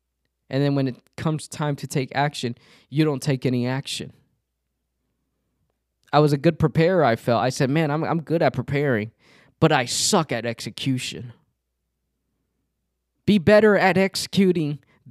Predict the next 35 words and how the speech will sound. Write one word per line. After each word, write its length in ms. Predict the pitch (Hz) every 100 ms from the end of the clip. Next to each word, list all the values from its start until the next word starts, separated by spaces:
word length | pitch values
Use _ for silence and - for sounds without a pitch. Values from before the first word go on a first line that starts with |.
| -
than 160 | 160
you 180 | 170 165
are 140 | 170 180
at 100 | 156
preparing. 640 | 156 160 175 170 120 113 - _ _ _ _ _ _ _ _ _ _ _ _ _ _ _
Be 140 | - 180
guided 600 | 147 160 208 175 160 - _ -
by 100 | 156
what 180 | 165
you 120 | 165 170
need 140 | 170
to 80 | 156
do, 300 | 139 180 170
by 140 | 135
the 140 | 151 160
actions 400 | 170 165 165 156
that 120 | 151
you 120 | 156
need 160 | 156 156
to 60 |
take. 380 | 139 - 180 156
You 60 | 160
know 160 | 175
what's 300 | 202 180 -
good. 480 | - 165 196 165 170 - _ _ _ _ _ _ _ _
It's 200 | 160 -
in 140 | 190 214
your 140 | 196
heart, 680 | 147 - 185 180 170 - - _ _ _ _
so 220 | - 190
take 400 | 170 - 208 208
that 240 | 202 180 -
action 480 | 151 202 208 - 165
and 160 | 165
go. 420 | 151 170 208 139